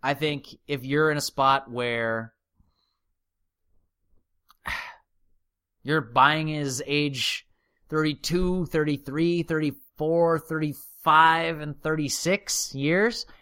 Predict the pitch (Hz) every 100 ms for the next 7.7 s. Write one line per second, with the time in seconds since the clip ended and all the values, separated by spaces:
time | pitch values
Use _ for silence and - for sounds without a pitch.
0 | _ - 160 165 170 190 180 160 151 151
1 | 143 139 139 131 127 123 - - 139 143
2 | 135 135 127 120 - 113 - 131 123 117
3 | 117 90 120 - 98 87 - _ _ _
4 | _ _ _ _ - 170 175 185 170 170
5 | 151 165 147 143 160 143 135 131 131 110
6 | 127 123 135 135 131 127 131 123 110 117
7 | 127 143 120 139 - 135 123